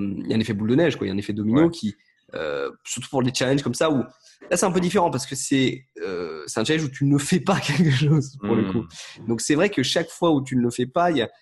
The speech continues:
Speaker 1: c'est un peu, je pense, euh, comme les alcooliques anonymes, où tu vois, genre,
Speaker 2: Ça devient
Speaker 1: il y a
Speaker 2: plus facile.
Speaker 1: Je sais pas si ça devient plus facile, mais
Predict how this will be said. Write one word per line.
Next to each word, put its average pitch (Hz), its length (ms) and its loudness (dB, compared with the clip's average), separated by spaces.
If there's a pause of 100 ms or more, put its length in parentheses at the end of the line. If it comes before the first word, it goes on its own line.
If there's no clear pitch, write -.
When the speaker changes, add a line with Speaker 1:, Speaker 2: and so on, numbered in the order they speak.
(120)
Speaker 1:
c'est - 100 -8
un 107 60 -2
peu, 135 180 -2
je 131 100 -4
pense, 120 280 -8
euh, 98 100 -4
comme 101 160 -6
les 101 80 -4
alcooliques 98 320 -6
anonymes, 127 380 2
où 107 60 -2
tu - 120 -4
vois, 127 80 2
genre, 113 160 0 (120)
Speaker 2:
Ça 95 60 -10
devient 92 160 -2
Speaker 1:
il - 60 -2
y - 20 -4
a 80 40 -6
Speaker 2:
plus - 60 -10
facile. 87 400 -6 (1040)
Speaker 1:
Je - 80 -6
sais 156 60 -2
pas 269 120 0
si - 100 -6
ça 220 100 2
devient 180 200 2
plus 185 140 -2
facile, 190 640 2 (420)
mais 139 520 2